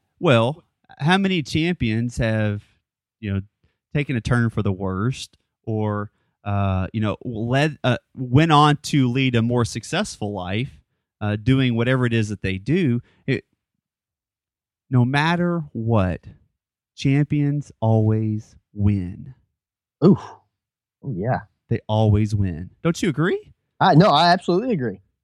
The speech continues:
Speaker 2: I absolutely agree. That's, that's solid.
Speaker 1: A-, and how do you get there? Believe in yourself.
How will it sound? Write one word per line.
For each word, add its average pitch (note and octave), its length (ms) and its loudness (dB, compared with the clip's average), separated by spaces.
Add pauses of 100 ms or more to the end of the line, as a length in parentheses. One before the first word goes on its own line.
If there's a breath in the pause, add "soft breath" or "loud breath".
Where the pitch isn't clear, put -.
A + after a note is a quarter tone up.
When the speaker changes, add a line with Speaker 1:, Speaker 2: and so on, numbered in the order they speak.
Speaker 2:
I D#3+ 220 -2
absolutely C3+ 680 -2
agree. F2+ 260 -8 (840)
That's, - 360 -6
that's A#2 200 -2
solid. G2 420 -2 (400)
Speaker 1:
A-, D3+ 200 -10
and C#3 240 0
how C3 240 -4
do D3 60 0
you D3+ 120 2
get D3 220 -6
there? F3 340 -10 (560)
Believe D#3 480 -2
in D#3 120 0
yourself. C#3+ 540 -2